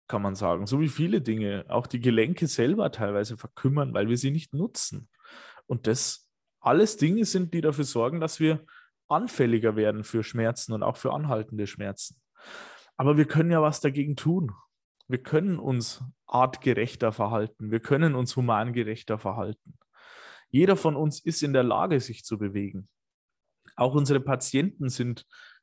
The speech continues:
in der Lage, sich zu bewegen. Das zeigt aber, wie wichtig es ist, dass wir nachhaltig den Leuten Angst vor Schmerzen nehmen, dass wir nachhaltig den Leuten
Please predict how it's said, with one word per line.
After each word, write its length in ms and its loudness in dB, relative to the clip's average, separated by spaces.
in 80 2
der 120 6
Lage, 320 4
sich 220 -8
zu 140 -4
bewegen. 480 -2
Das 300 -6
zeigt 420 -2
aber, 240 0
wie 180 -4
wichtig 420 -4
es 160 -4
ist, 380 -6
dass 260 0
wir 300 4
nachhaltig 1080 0
den 120 0
Leuten 420 2
Angst 440 -2
vor 140 0
Schmerzen 560 -4
nehmen, 460 2
dass 220 -6
wir 100 4
nachhaltig 800 2
den 160 -4
Leuten 560 0